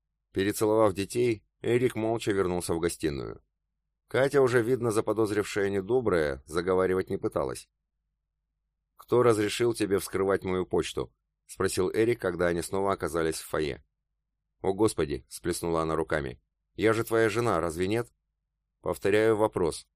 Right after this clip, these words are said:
Кто позволил тебе просматривать мою почту?» «Ну не сердись», — улыбнулась еще более похорошевшая после родов юная красавица. «Подумаешь». «Как ты вскрыла почту?»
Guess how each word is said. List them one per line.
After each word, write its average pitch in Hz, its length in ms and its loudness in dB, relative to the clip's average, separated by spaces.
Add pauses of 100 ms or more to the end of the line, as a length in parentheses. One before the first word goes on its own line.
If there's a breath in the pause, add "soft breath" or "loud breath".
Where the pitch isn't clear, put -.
(160)
Кто 117 340 2
позволил 95 600 2
тебе 95 300 -2
просматривать 92 720 -2
мою 85 200 -2
почту?» - 460 -4 (880)
«Ну 98 140 -2
не 117 100 0
сердись», — 120 560 0 (360)
улыбнулась 92 520 -2
еще 92 220 -4
более 85 280 2
похорошевшая 85 760 -2
после 82 280 -4
родов 101 320 -2
юная 82 340 -4
красавица. 71 640 -6 (360)
«Подумаешь». 92 580 -2 (880)
«Как 107 260 0
ты - 120 -2
вскрыла 87 420 -2
почту?» 82 540 -4